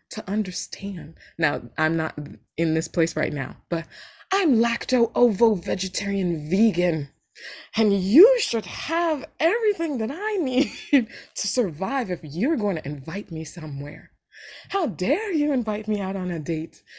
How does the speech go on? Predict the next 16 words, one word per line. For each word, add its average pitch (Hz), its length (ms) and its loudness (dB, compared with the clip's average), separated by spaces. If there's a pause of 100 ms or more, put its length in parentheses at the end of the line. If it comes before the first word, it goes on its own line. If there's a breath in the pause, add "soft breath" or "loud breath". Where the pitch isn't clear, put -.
(140)
and 202 160 -2
take 220 260 -6
me 220 180 0
to 208 180 -4
a 190 40 -2
food 208 320 -4
spot 175 300 -6
where 156 160 -4
I 160 140 -6
can't 156 280 -10
find 143 320 -8
anything 131 400 -6
to - 180 -12
eat? 143 140 -8 (560 loud breath)
I 233 200 0
expect - 800 -2